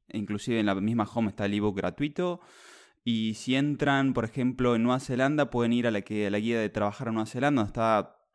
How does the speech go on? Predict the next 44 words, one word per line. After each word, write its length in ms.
explicado 760
y 140
enlazado 500
con 180
todos 200
los, 300
los 140
contenidos 440
que 120
tenemos 420
de, 340
de 160
cómo 280
es 160
el 200
teje 220
y 60
maneje 420
y, 140
y 160
el 80
A 100
B 140
C 280
hasta 200
la 100
Z 440
<laughs> 680
de, 380
de 120
lo 160
que 80
implica 440
trabajar 400
en 80
Nueva 140
Zelanda 600
a 200
nivel 480
legal, 560
a 120
nivel 500
de 260
oportunidades 920